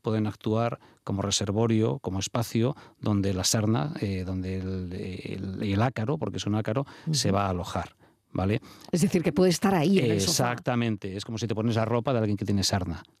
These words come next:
Speaker 1: ¿no?
Speaker 2: Igual.
Speaker 1: Exactamente, ¿vale? Pero es cierto que debes estar un tiempo.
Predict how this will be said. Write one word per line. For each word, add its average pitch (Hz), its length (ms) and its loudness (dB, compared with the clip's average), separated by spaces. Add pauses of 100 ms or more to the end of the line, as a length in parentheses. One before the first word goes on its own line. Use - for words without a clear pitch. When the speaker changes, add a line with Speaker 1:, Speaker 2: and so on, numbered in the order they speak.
Speaker 1:
¿no? 113 260 0 (160)
Speaker 2:
Igual. 180 520 2
Speaker 1:
Exactamente, 104 1000 2 (300)
¿vale? 95 240 -2 (340)
Pero 156 540 0
es 107 180 -8
cierto 127 380 0
que 95 100 -6
debes 90 220 -4
estar 101 180 -2
un 90 140 0
tiempo. 110 420 0